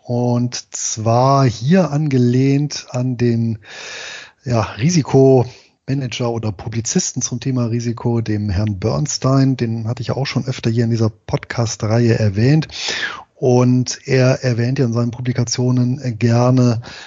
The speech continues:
drei Deep Risks, also tiefe Risiken, die wirklich geeignet sind, ja, dem Anleger,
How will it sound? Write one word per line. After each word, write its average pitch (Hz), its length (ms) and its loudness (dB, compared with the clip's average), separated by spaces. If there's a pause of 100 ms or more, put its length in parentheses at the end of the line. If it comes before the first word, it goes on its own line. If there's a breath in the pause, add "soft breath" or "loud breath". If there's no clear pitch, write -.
(380 loud breath)
drei 120 500 4
Deep 123 580 2 (140)
Risks, - 640 0
also 117 220 -4
tiefe 165 500 -2
Risiken, 160 920 0
die 123 140 -6
wirklich - 420 -6 (540)
geeignet - 460 0
sind, 139 340 2 (580 loud breath)
ja, 123 140 2
dem 120 400 -2 (100)
Anleger, 127 920 2